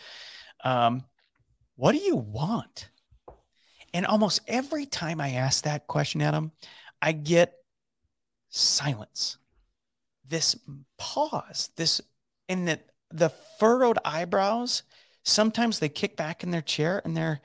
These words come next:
and, and then they say, "I have no idea.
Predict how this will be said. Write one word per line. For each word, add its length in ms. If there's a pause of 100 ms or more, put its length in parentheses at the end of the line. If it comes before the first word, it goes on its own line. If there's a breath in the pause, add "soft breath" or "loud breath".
(500 soft breath)
and, 340
and 160
then 140
they 100
say, 460 (1500)
"I 80
have 180
no 280
idea. 600